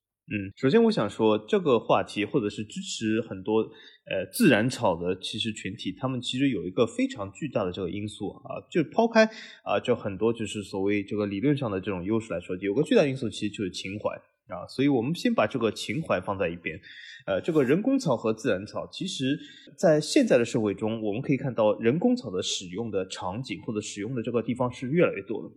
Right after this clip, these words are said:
因为，呃，以前我们对人工草都有一个印象，就是人工草啊，看上去比较假，或者，或者就踩上去有一种非常大的这种塑料感。那么以前呢，我在比如说花园啊这种东西，我也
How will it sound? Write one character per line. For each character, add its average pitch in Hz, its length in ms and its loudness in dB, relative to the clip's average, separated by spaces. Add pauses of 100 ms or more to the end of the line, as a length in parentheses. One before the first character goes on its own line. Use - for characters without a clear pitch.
(160)
因 190 120 4
为， 185 300 6
呃， 101 280 0 (260)
以 135 140 2
前 131 400 0 (140)
我 101 80 0
们 104 340 -4 (140)
对 135 240 2
人 113 180 0
工 226 120 2
草 135 160 2
都 139 160 4
有 117 40 6
一 101 40 2
个 104 80 2
印 135 120 -2
象， 110 160 -4
就 127 120 -2
是 113 80 2
人 117 100 2
工 202 160 -2
草 120 160 -4
啊， 87 160 -4
看 - 80 -10
上 147 100 0
去 135 80 -4
比 101 120 -8
较 135 160 4
假， - 200 -8 (440)
或 113 120 6
者， 101 80 8
或 - 140 4
者 127 160 4
就 131 160 0
踩 107 220 -2
上 139 120 2
去 139 200 0
有 107 60 6
一 110 40 2
种 92 160 -4
非 156 100 -2
常 110 220 -2
大 113 220 4
的 95 80 -6
这 - 60 -16
种 98 180 -4
塑 - 160 -4
料 143 180 4
感。 - 180 -10 (800)
那 143 140 2
么 123 180 6 (360)
以 117 100 2
前 113 220 0
呢， 160 100 2
我 98 220 6
在 110 120 0
比 95 120 0
如 95 100 -4
说 101 140 -2
花 110 240 6
园 95 160 0
啊 92 40 0
这 95 100 -4
种 98 120 -4
东 95 120 -2
西， 92 120 -8
我 90 160 0
也 95 80 2